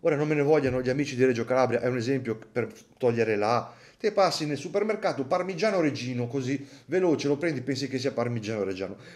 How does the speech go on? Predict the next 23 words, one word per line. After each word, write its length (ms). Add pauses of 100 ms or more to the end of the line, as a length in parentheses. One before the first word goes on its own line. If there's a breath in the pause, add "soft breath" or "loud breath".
Swiss 460
Tech 320
è 80
la 80
stessa 240
cosa, 320
non 140
significa 420
niente. 380 (380 loud breath)
Lo 140
possono 400
scrivere 420
perché 240
non 180
significa 480
niente. 360
Sono, 240
siamo 240
noi 200
che 120
abbocchiamo 680 (160 loud breath)
a 100
queste 480